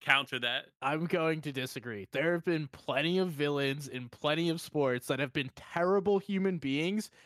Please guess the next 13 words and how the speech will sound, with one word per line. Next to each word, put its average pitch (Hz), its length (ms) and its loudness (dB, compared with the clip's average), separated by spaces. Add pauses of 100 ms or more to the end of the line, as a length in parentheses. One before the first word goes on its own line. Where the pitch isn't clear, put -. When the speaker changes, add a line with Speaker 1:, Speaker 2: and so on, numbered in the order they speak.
Speaker 2:
yet 160 260 -2
incredible 170 880 0
at 147 300 -2
the 160 80 -2
game. 147 500 0 (320)
And 151 500 0 (200)
whatever 180 420 2
game 190 300 2
it 175 80 -2
is 170 200 4
that 160 140 0
they 135 160 -2
play, 127 520 0